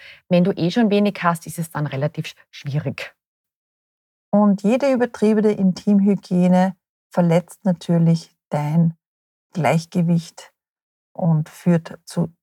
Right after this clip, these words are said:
Speaker 2: Infektionen, Irritationen der Haut und trockene Haut.
Speaker 1: Aus Sicht der T C M gibt es spezielle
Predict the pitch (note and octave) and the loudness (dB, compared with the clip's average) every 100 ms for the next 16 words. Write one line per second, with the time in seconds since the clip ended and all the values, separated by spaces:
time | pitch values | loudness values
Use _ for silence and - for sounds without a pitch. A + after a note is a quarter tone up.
0 | _ _ F#3 F#3+ E3+ - - E3+ E3+ E3 | _ _ 0 0 -2 -6 2 4 6 4
1 | E3 _ F#3+ F#3+ F3 F3+ E3 - E3 E3 | 0 _ 0 0 0 -4 -4 0 2 4
2 | E3 E3+ - D3 D3 D#3+ - D#3 - - | 4 2 0 0 0 -2 -8 -8 -8 -8
3 | B2+ - C#3+ D3 D#3+ - - _ _ _ | -8 -4 -6 -6 -12 -18 -20 _ _ _
4 | _ _ _ _ _ _ F3+ E3 E4 - | _ _ _ _ _ _ -4 -2 -6 -2
5 | C4 B3+ G3+ F3+ - D3 E3 C4+ G#4 _ | -2 0 -4 -4 -4 0 2 0 -4 _
6 | _ _ - B3+ - _ _ A#3+ - - | _ _ -6 -6 -8 _ _ 0 0 -14
7 | - - G3 - F3 F3+ A3 A3+ | -16 -6 -6 -2 0 2 4 4